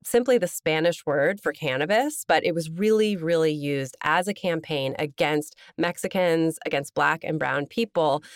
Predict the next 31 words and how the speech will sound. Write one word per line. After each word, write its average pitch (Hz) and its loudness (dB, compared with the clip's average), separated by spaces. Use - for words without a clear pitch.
to 190 2
put - 4
them 190 4
into 165 2
a - -2
category 185 2
of 156 -4
people 165 -2
that 147 0
use 160 0
this 151 -4
marijuana. 143 0
And 147 0
it - 0
was 151 -4
spelled 156 2
with 151 -2
an 147 -2
H 233 0
so 190 2
that 160 4
it 143 0
didn't 175 0
seem 196 0
like 160 0
an 156 -2
English 156 0
word. 156 0
And 151 -4
other 208 4
people - -4